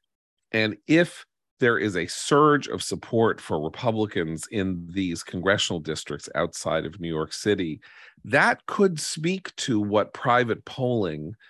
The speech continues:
is showing, or what we're told private polling is showing in the Zeldin race, which is that it's a three or four point race. And that,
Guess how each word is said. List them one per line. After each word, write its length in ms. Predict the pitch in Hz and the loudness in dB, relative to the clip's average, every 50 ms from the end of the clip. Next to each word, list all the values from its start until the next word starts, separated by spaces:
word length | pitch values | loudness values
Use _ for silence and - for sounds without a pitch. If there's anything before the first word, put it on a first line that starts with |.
| _ _ _ _ _ | _ _ _ _ _
is 160 | - 101 95 | -2 -2 0
showing, 680 | - - - - 107 92 92 90 85 80 78 85 80 - | 0 0 2 4 4 4 4 2 0 0 -2 -4 -6 -4
or 200 | - 85 85 82 | -2 0 0 0
what 240 | 80 82 92 92 76 | 0 -2 -2 -2 -2
we're 100 | 65 85 | -4 -4
told 400 | - - - - 131 135 135 120 | -4 -2 2 4 6 6 6 4
private 380 | - - 104 85 87 80 80 78 | 2 0 0 0 0 -2 -6 -8
polling 380 | - - 80 78 78 71 69 | -6 -4 -4 -2 -4 -4 -6
is 80 | 71 76 | -6 -6
showing 500 | - - 90 78 76 73 76 71 67 - - _ - - - _ _ _ _ | -6 -6 -4 -4 -4 -4 -6 -8 -10 -12 -16 _ -20 -20 -20 _ _ _ _
in 440 | - 107 98 92 98 95 95 92 - - | -2 0 0 0 0 -2 -2 -4 -6 -8
the 340 | - - 92 85 82 78 73 - - | -2 0 2 2 2 2 -2 -4 -6
Zeldin 420 | - 101 98 87 92 85 85 80 82 | -2 2 2 2 2 0 -2 -4 -4
race, 320 | 78 73 69 65 - - | -6 -6 -6 -6 -6 -6
which 240 | 85 82 80 - - | -4 -4 -4 -2 -2
is 260 | 90 76 76 78 - | -2 -2 -2 -4 -4
that 200 | - 82 80 76 | -4 -2 -2 0
it's 260 | 76 76 69 - - - - | -2 -4 -4 -8 -12 -8 -8
a 80 | - | -8
three 240 | 95 - - 85 80 | -8 -4 -4 -2 -2
or 80 | 76 76 | -2 -4
four 220 | - - - - | -6 -8 -10 -10
point 280 | - _ - 73 55 - - | -8 _ -8 -8 -8 -8 -8
race. 420 | 71 67 - - - - - - _ _ _ _ _ _ _ _ _ _ _ _ _ _ _ _ - | -8 -8 -8 -10 -14 -18 -18 -20 _ _ _ _ _ _ _ _ _ _ _ _ _ _ _ _ -4
And 240 | 80 82 80 80 80 | -2 -2 -2 0 0
that, 200 | 80 78 73 | -2 -2 -2